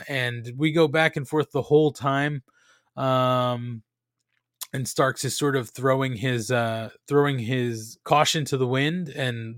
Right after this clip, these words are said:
really putting his body at risk. At one point, he hits a superplex. Um, but, uh, eventually, Ricky Starks is able to win the tournament by pinfall with a spear, so he will be the number one contender to the A E W World Championship.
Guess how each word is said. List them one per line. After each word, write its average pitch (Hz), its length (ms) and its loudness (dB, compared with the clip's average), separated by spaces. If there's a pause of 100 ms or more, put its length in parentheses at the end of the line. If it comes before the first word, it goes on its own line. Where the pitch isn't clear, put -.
really 135 240 4
putting 135 260 0
his 120 160 -2
body 127 300 2
at 123 80 -4
risk. 131 360 -4
At 120 140 -8
one 127 200 -4
point, 127 200 -6
he 117 100 -4
hits 120 200 -6
a - 20 -12
superplex. - 920 -4 (680)
Um, 131 720 2 (180)
but, 156 360 4
uh, 139 280 4
eventually, 156 560 4
Ricky 147 380 0
Starks 143 460 -2
is 131 100 -8
able 139 320 -2
to 131 180 -6
win 165 500 -2 (280)
the 123 140 -2
tournament 123 640 0 (540)
by 131 160 0
pinfall 160 500 4
with 139 160 0
a 135 60 2
spear, 143 600 2
so 135 220 -2
he 185 240 -2
will 165 160 2
be 156 160 2
the 156 140 4
number 160 360 0
one 147 240 -2
contender 135 540 -2
to 135 160 -6
the 131 220 -2
A 139 80 2
E 135 160 -4
W 131 340 -2
World 120 300 0
Championship. 127 800 -4